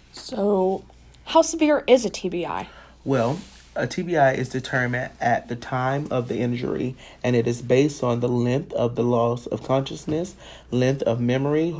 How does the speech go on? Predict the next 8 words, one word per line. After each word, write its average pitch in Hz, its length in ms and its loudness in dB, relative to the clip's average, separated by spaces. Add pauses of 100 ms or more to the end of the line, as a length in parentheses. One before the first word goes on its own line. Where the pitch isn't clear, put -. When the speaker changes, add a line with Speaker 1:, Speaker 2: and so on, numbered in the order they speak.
Speaker 2:
loss 127 560 6
or 117 240 4
disorientation, 120 1200 -2 (320)
um, 120 300 2
or 147 340 6
how 127 300 2
the, 117 280 0
um, 117 360 -2